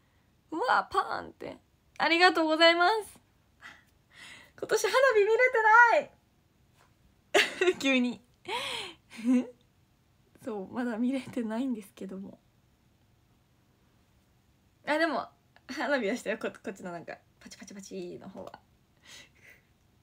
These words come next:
ちょっと夏っぽいことはできてないんですけど、でも本当にこの夏は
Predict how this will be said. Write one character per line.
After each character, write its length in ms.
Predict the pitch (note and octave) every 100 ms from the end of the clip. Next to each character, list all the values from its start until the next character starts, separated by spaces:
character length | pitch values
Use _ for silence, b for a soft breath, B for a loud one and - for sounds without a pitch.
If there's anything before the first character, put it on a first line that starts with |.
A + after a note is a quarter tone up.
| _ _ _ _ -
ち 60 |
ょ 20 | -
っ 20 |
と 80 | G3
夏 220 | G3 C4
っ 20 | B3+
ぽ 140 | D4
い 40 |
こ 100 | D4
と 60 | G#3
は 60 | G#3
で 80 |
き 60 | B3
て 80 | G#3+
な 100 | A#3
い 40 |
ん 40 | C4+
で 100 | C4+
す 80 |
け 100 | -
ど、 220 | F#3+ F#3 - B B B
で 80 | G#3+
も 100 | G3+
本 240 | B3 D4+ D#4
当 120 | E4+
に 160 | D#4+
こ 100 | D#4
の 100 | D4
夏 300 | D4 C#4+ -
は 280 | D4 G3+ -